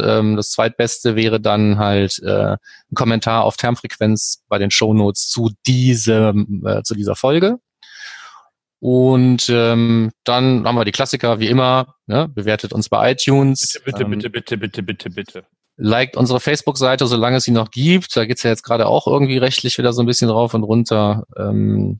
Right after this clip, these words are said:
Speaker 1: ja, jetzt hat doch Facebook irgendwie die A G B geändert und jetzt meinen die, jetzt sind die raus aus der Nummer und jetzt sind wir noch verantwortlicher für, ich weiß nicht was, ist mir egal. So, also solange es da noch was gibt, äh, wie gesagt, am liebsten Termfrequenz und eben auf Facebook geht auch.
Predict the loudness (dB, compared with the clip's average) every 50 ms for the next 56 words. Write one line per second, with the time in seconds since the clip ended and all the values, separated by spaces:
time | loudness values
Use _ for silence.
0 | _ _ -4 -2 0 2 2 2 2 2 0 0 -2 -4 -6 -12 -6 -6 -6 -6
1 | -2 -2 -2 -2 -2 -2 -2 -4 -2 -2 -2 -2 -2 -2 -2 -6 -4 -2 -2 0
2 | 0 0 0 0 0 0 2 2 2 2 4 4 4 4 2 0 -2 -2 0 0
3 | 0 2 0 -2 0 0 0 2 2 0 0 0 0 0 -2 0 0 0 0 0
4 | 0 0 -2 0 0 2 2 4 2 2 2 0 0 0 -2 -2 -2 0 0 -2
5 | -2 -2 -4 -2 0 0 -2 0 -2 -4 -4 -2 -2 -2 -2 -2 -2 -2 -2 -2
6 | 0 -2 -2 -4 -8 -6 -4 -4 -4 -4 -6 -8 -10 -12 -12 -14 -10 -8 -6 -6
7 | -6 -6 -8 -10 -16 -18 -20 _ -18 -14 -12 -10 -8 -8 -6 -6 -8 -8 -6 -6
8 | -6 -6 -4 -2 0 0 2 2 2 2 4 2 2 2 0 0 0 0 0 0
9 | 0 -2 0 0 -2 -2 -2 _ -18 -14 -4 0 0 2 2 0 0 -2 -4 -2
10 | -2 -2 -2 0 -2 -2 -2 -4 -2 -2 0 0 0 -2 -2 -6 -2 0 0 2
11 | 2 2 2 2 0 0 0 -2 -4 -4 -2 -4 -4 -2 0 -2 -2 -2 -2 -8
12 | -10 -8 -10 -10 -4 0 0 0 0 0 -4